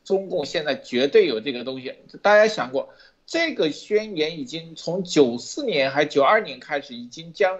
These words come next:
二十多年了。什么时候习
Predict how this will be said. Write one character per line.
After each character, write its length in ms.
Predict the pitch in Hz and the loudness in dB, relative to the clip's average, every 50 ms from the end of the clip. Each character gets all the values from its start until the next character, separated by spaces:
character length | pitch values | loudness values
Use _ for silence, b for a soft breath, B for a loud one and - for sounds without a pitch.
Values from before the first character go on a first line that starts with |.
| - | -6
二 220 | - 233 269 262 196 | -2 0 2 2 0
十 160 | 175 - - | -2 -6 -16
多 260 | - - 180 170 165 156 | -12 -6 -2 -2 -2 -2
年 220 | 131 110 110 120 | -4 -8 -12 -10
了。 180 | 120 104 - _ _ _ _ _ _ _ _ | -10 -12 -14 _ _ _ _ _ _ _ _
什 320 | - - - - 170 156 | -20 -12 0 2 2 2
么 160 | - 254 277 | 2 0 -2
时 160 | - - - 202 | -2 -2 -6 -8
候 220 | - 190 190 147 | -6 -6 -8 -8
习 920 | - - - - - - - - 131 135 147 180 233 320 392 - - _ | -8 -10 -16 -18 -18 -18 -18 -16 -14 -12 -10 -4 -2 -2 -2 -2 -4 _